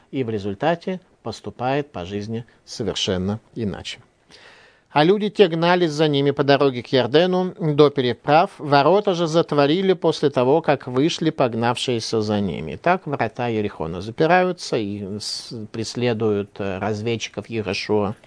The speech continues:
преследует армия. Что они делают? Прежде чем они легли спать, она взошла к ним на кровлю.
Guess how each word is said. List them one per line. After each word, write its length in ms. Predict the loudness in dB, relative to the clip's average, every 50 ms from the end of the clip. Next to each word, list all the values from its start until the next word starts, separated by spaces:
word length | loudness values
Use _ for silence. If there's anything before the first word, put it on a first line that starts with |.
| -20 -20 -20 -20 -20 -20 -20 _ _
преследует 600 | -4 -4 -4 0 0 0 0 2 0 -2 2 4
армия. 460 | 4 4 4 2 -2 -2 -2 -2 -4 -8 _ _ _ _ _ _ _ _ _ _ _ _ _ _ _ -18 -16
Что 240 | -14 -2 2 2
они 160 | 2 2 0 0
делают? 420 | 2 2 4 4 2 0 0 -2
Прежде 300 | 0 2 2 2 2 0
чем 200 | -2 0 0 2
они 200 | 2 2 2 2
легли 260 | 2 0 0 0 0
спать, 400 | 0 -2 2 4 4 4 4 2
она 240 | -2 -2 0 0 -2
взошла 400 | 0 0 0 0 2 2 0 0
к 120 | 0 -2
ним 200 | -4 -4 -4 -2
на 120 | -2 -4 -4
кровлю. 580 | -6 -4 0 0 0 0 0 -4 -8 -10 -14